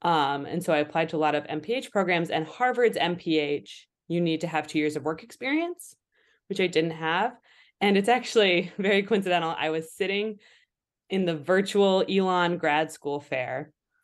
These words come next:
and I was waiting in line to talk to another program, like the virtual queue. And it was like a thirty-minute wait, and I saw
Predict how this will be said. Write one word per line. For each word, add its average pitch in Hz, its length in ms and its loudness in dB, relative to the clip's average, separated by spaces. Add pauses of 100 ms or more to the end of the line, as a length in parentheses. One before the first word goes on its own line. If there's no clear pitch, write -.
(340)
and 156 220 2
I 147 40 4
was 156 120 0
waiting 214 340 4
in 180 140 2
line 160 260 0
to 160 80 -10
talk - 240 -14
to - 100 -6
another 139 300 -2
program, 180 800 -2
like 160 140 -2
the 156 80 0
virtual 147 420 -2
queue. 147 760 -2 (680)
And 170 420 0 (840)
it 185 80 -2
was 170 100 -2
like 160 80 -2
a 156 60 -2 (100)
thirty-minute 185 480 2
wait, 180 280 2
and 160 100 -4
I 156 120 -4
saw 160 520 2